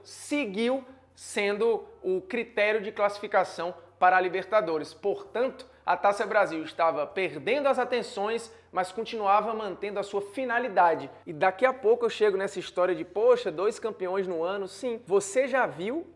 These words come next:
e nem lembra. Entre sessenta e oito e setenta, lembrando, a C B D acabou pegando a organização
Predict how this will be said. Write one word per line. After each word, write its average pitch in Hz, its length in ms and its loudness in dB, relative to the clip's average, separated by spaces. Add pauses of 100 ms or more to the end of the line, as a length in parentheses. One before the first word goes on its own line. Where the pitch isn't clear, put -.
(120)
e 202 80 -8
nem 233 200 -2
lembra. 160 340 -4 (160)
Entre 247 540 4
sessenta 254 480 2
e - 20 4
oito 214 240 4
e 196 60 -2
setenta, 220 600 4
lembrando, 196 460 2
a 220 80 8
C 214 220 2
B 202 180 4
D 190 200 4
acabou 202 420 2
pegando 208 580 2
a 165 140 6
organização 175 840 -2